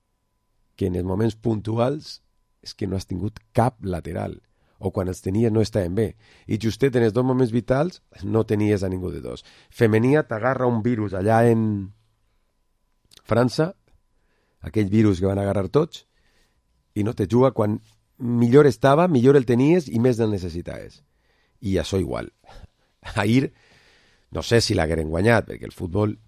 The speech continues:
però ahir jo crec que el Villarreal un altre partit era cantat, eh? Prou diferent. Si tu hagués tingut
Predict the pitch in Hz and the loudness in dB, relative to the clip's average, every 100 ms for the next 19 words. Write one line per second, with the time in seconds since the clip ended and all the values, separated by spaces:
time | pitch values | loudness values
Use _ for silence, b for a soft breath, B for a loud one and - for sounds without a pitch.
0 | - 85 82 73 90 95 98 98 95 104 | -8 -6 -6 -6 -4 -2 -2 -4 -4 -4
1 | 98 92 85 80 90 95 - _ _ _ | -4 -4 -6 -4 -2 -2 -4 _ _ _
2 | _ _ _ _ _ _ _ _ _ _ | _ _ _ _ _ _ _ _ _ _
3 | _ 113 95 92 - 76 90 90 78 76 | _ 0 0 0 -4 -4 -6 -6 -6 -8
4 | 76 71 67 - 113 _ _ _ _ _ | -12 -12 -14 -14 -18 _ _ _ _ _
5 | _ _ _ _ 104 87 78 73 67 57 | _ _ _ _ 0 0 0 -4 -8 -8
6 | - _ _ _ _ _ _ _ - - | -14 _ _ _ _ _ _ _ -12 -8
7 | 95 98 92 92 95 90 107 | -2 0 0 -2 -4 -4 -6